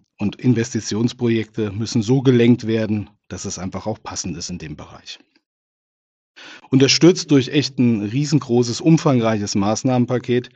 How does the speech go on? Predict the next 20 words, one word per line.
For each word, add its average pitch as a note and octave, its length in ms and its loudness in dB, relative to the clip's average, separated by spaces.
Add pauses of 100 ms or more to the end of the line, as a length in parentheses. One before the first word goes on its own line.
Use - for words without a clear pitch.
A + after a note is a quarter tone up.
(540)
das G2+ 160 -4
auch G#2 160 -4
so, G2+ 340 -4 (160)
ja, G2 200 -4
die F#2 180 -10
Aufnahme A2+ 600 -4
der G2+ 120 -8
Nachhaltigkeit G#2 760 -6
in G#2 80 -2
der G2 140 -6
Anlageberatung A#2 880 0
vorsieht A2+ 520 -4
oder F2+ 260 -12 (160)
beziehungsweise F#2+ 560 -8
ist F#2+ 120 -10
auch F#2+ 120 -6
schon - 160 -10
umgesetzt, B2+ 640 2
das - 160 -10
Thema. G#2 340 -4